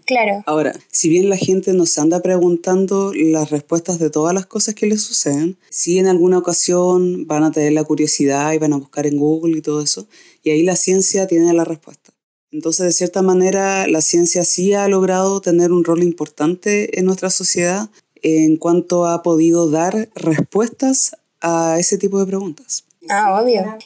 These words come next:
Speaker 1: Y yo por eso me refería a que qué va a pasar en el futuro,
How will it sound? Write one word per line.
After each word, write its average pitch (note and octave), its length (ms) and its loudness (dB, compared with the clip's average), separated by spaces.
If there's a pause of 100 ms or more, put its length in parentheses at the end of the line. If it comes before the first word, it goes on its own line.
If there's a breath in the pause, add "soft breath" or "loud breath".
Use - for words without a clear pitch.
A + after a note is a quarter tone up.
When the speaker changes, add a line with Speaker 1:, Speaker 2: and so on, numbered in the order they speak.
Speaker 1:
Y B3+ 160 2
yo C4 80 0
por C4 160 -2
eso C4 160 0
me D4 160 2
refería D4+ 840 0
a B3 120 0
que B3+ 240 -2
qué C4 100 2
va C#4 120 4
a C#4 80 -2
pasar C#4 260 -2
en C#4 140 2
el C#4 120 2
futuro, C4 760 0